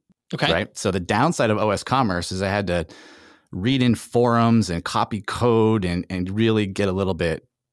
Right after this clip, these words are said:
Speaker 2: code dirty, you know, get in there and figure stuff out. <laughs> The good news is I found a sort of the,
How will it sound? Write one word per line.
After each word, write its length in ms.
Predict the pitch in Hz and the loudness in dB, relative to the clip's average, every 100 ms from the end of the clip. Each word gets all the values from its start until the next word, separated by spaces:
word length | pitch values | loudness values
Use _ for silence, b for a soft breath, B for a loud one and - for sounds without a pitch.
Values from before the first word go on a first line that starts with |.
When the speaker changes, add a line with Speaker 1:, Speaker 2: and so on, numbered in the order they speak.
| - | -8
Speaker 2:
code 320 | - 90 80 | -4 -2 -2
dirty, 400 | 85 85 76 - - _ - | -4 -4 -4 -10 -16 _ -10
you 80 | |
know, 120 | 80 76 | -10 -6
get 120 | - 98 | -4 -2
in 120 | 92 | -2
there 180 | 87 82 | -2 -4
and 140 | 76 | -6
figure 400 | - - 101 90 | -12 -8 -6 -6
stuff 280 | - 82 - | -4 -4 -4
out. 300 | 58 50 - _ _ _ - | -6 -8 -14 _ _ _ -14
<laughs> 920 | - - - - - _ _ _ _ 135 151 160 160 156 B 104 98 87 - | -12 -12 -16 -18 -20 _ _ _ _ -8 -8 -10 -12 -14 B -18 -16 -14 -6
The 100 | 90 | -2
good 260 | 190 226 | 0 2
news 300 | 147 113 101 | 2 2 2
is 360 | 107 104 107 - _ - - | 2 2 0 -8 _ -20 -6
I 260 | 98 98 101 | -2 0 -2
found 520 | - 110 104 104 101 | -2 0 2 0 0
a 360 | - 98 90 90 | -2 -2 -2 -4
sort 280 | - - 110 | -4 -2 0
of 140 | 92 | 0
the, 280 | 98 92 87 | -2 -2 -2